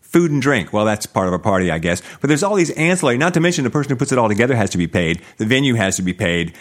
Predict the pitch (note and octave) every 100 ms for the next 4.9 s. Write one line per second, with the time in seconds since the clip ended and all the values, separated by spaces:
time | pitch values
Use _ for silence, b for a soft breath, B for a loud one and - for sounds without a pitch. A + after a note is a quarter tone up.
0 | B - - C3+ A#2 G#2+ B2+ B2 C3+ A#2
1 | B2+ B2 A#2+ G#2 E2+ E2+ - F2 E2+ E2
2 | E2+ B B G#2 F#2+ - B2+ C3+ C3 A#2+
3 | A2 B2+ A2+ G#2 A#2+ G2 B2+ C#3 G#2+ F#2
4 | A2 F#2+ F2 F2 - - - G2+